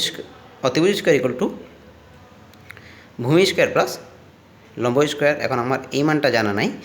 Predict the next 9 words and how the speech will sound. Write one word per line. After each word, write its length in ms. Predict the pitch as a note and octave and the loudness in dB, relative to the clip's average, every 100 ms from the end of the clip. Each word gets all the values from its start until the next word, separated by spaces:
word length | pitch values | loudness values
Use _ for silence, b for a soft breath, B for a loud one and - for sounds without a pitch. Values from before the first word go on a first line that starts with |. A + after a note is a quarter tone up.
| B B C3 | B B -6
এই 60 | A#2+ | -2
মানটাকে 280 | A#2+ C#3 C#3 | -2 -2 -4
just 240 | - - - - | -2 -2 -4 -6
বাম 140 | G#2 A#2 | -4 -2
পাশে 160 | C3 B2+ C3 | -2 -2 -2
নিয়ে 100 | B2+ | -2
আসলাম, 220 | B2+ G3 D4 - A#2 | -2 -6 -6 -10 -4
এটাকে, 280 | A#2 - - - - | -4 -2 -6 -6 -8
এই, 60 | A#2+ | -8